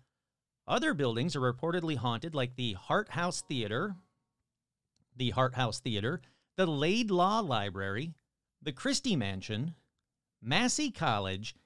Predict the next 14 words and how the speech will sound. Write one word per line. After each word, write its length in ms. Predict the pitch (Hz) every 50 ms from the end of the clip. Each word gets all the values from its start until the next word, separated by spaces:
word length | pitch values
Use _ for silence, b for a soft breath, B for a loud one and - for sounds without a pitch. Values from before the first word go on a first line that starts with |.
| b b b _ _ -
and 460 | 185 196 214 233 254 262 269 269 233 - -
the 140 | 147 190 226
Wahlberg 1000 | 226 202 151 147 160 190 208 240 254 277 254 151 135 139 120 113 101 95 87 95
Building. 500 | - 92 101 98 92 90 87 85 82 -
I 80 | - 175
mean, 180 | 202 202 190 170
there 220 | 220 269 302 277
is 320 | 196 196 196 196 185 - _ _ _ _ _ _ _ _ _ _ _ -
a 380 | 180 208 220 233 226 226 220 - - -
lot, 800 | 123 113 120 127 147 185 240 262 226 147 127 - - - - - _ _ _ _ _ _ _ _ _ _ _ _ _ _ _ _ _ _ _ _ _ _ _ _ _ _ _ _ _ _ _ -
there 160 | 160 196 226
is 160 | 226 196 - -
a 180 | 208 226 233 208
lot 640 | 151 127 120 120 143 208 233 151 - - - -